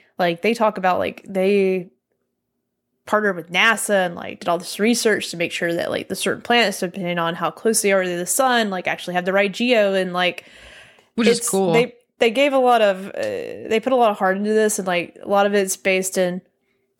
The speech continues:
Speaker 1: what is, should be possible.
Speaker 2: Accuracy. Yeah, yeah, yeah, yeah.
Speaker 1: Yeah.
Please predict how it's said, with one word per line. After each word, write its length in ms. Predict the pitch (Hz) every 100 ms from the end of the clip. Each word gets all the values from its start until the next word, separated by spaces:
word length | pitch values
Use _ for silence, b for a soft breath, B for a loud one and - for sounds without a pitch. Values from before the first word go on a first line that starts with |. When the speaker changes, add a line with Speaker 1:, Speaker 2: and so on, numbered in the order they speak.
| _ -
Speaker 1:
what 220 | 208 -
is, 280 | 202 190 -
should 320 | - 208 175
be 380 | 196 180 185 _ _ _ _ _ _ _ _ _ _ _ _
possible. 300 | - 185 220
Speaker 2:
Accuracy. 440 | 226 208 202 - 190 180
Yeah, 120 | 190 175
yeah, 140 | 175
yeah, 200 | 175 147
yeah. 140 | 113
Speaker 1:
Yeah. 300 | - 190 185